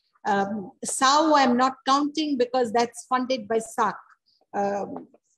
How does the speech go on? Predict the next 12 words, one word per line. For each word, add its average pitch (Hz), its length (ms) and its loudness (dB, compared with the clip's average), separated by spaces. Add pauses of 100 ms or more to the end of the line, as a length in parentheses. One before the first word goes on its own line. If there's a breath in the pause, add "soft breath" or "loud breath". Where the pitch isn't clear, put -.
(120)
uh, 208 140 -6
but 208 220 0
that 262 160 4
also 226 280 0
comes 196 320 -6
under 175 220 -8 (120)
M 185 180 -4
E 160 140 -12
A. - 20 -18 (560 soft breath)
Ministry 302 500 2
of 277 240 0
Culture, 262 480 2